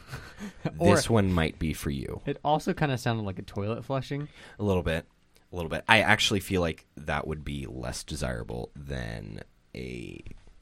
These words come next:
Speaker 2: than a slurping sound. Like, I would rather hear a slurping sound than a very loud spaceship sound to cancel out the slurping, uh, while I was eating.
Speaker 1: I was almost expecting, like,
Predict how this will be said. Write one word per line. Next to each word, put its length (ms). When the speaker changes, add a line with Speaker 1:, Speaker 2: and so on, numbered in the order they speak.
Speaker 2:
than 180
a 40
slurping 480
sound. 340
Like, 200
I 120
would 240
rather 340
hear 220
a 40
slurping 480
sound 400
than 380
a 140
very 320
loud 300
spaceship 640
sound 580
to 100
cancel 400
out 200
the 60
slurping, 640
uh, 300
while 320
I 80
was 280
eating. 360
Speaker 1:
I 120
was 220
almost 340
expecting, 640
like, 400